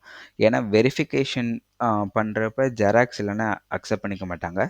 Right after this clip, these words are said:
செகண்ட் முக்கியமான ஒரு ப்ரோ டிப் என்னன்னா,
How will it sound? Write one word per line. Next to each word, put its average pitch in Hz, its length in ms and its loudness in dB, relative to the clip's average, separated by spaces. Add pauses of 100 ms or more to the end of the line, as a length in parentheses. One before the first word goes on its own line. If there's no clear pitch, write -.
(340)
செகண்ட் 127 400 4
முக்கியமான 135 540 -2
ஒரு 123 240 0
ப்ரோ 113 180 2 (100)
டிப் 107 220 -4
என்னன்னா, 107 300 -2